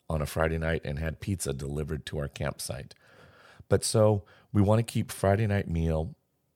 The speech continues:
super, super simple and easy. We'll plan our menu to have our, our dinners for Friday night, our dinners for Saturday night, our lunch on Sunday, and then breakfast for Saturday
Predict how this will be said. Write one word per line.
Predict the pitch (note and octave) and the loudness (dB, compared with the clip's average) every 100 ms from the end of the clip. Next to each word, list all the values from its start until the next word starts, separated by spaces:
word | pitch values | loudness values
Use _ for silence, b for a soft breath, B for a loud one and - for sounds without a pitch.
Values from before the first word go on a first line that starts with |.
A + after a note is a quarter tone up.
| - | -18
super, | - - - G2+ F2+ F#2+ F#2+ A#2 - | -12 -10 -2 0 2 0 0 -2 -10
super | - - - D#2+ - D2+ D2 E2+ _ _ | -14 -8 -2 -2 -2 -2 -4 -8 _ _
simple | - D#2+ D#2 D#2 E2 | -6 -4 -2 0 0
and | D2+ | 0
easy. | C2+ B1 C2+ A1 _ _ _ _ | -2 -6 -8 -10 _ _ _ _
We'll | D#2+ | -4
plan | D#2+ - B2+ | -2 2 2
our | C#3+ | 2
menu | A2 F#2+ F#2 F#2 - B B | 2 2 2 0 -2 B B
to | - D#2+ D2+ D2+ | -6 -2 0 -2
have | D#2 D2 C#2 | -4 -4 -4
our, | C#2 C#2 - | -4 -4 -8
our | D2 C#2 | -6 -4
dinners | C#2 E2 F2 F#2 | -4 0 2 2
for | - | -2
Friday | F2 E2+ E2+ | -6 -2 -2
night, | E2 E2 E2 - | -2 -2 -4 -4
our | C#2 | -8
dinners | B1 D2+ E2 | -4 -2 -2
for | - | -4
Saturday | F2+ - D2 D2+ D2+ | -6 -2 -2 0 -2
night, | D2 D2 C#2+ - b b b b b - | -2 -2 -4 -8 b b b b b -2
our | D2+ C#2 C2+ C2 - | 0 0 -2 -4 -6
lunch | D2+ D#2+ F#2+ | 0 2 2
on | F2 F2+ | 0 0
Sunday, | F#2 - D2+ D2+ D2+ D2+ | 0 -2 -2 -2 -2 -2
and | - D2 | -4 -4
then | C#2+ | -4
breakfast | C2 D2+ D2 D2+ C#2+ - | -2 -2 -2 -4 -4 -8
for | - C#2+ C#2 C2+ | -4 -2 -2 -2
Saturday | - D2 C2+ C2+ C2 B1+ | -4 -4 -2 -2 -2 -6